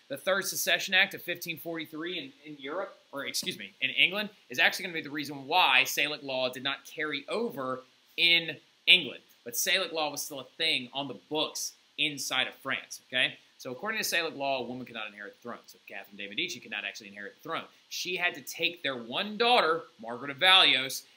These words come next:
and marry her off to someone else, a French royalman, right?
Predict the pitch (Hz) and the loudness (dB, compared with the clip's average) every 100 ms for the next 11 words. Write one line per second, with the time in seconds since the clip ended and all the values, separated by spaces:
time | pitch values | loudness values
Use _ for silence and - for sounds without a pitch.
0 | _ - 139 131 120 135 156 156 147 147 | _ 2 2 2 2 2 4 2 0 -2
1 | 139 143 139 - - 131 117 113 117 92 | 0 0 -2 -8 -4 -4 -6 -6 -8 -8
2 | - 120 - 127 117 101 120 139 117 101 | -12 -16 -8 -8 -8 -10 -6 -4 -4 -8
3 | 82 101 127 | -14 0 2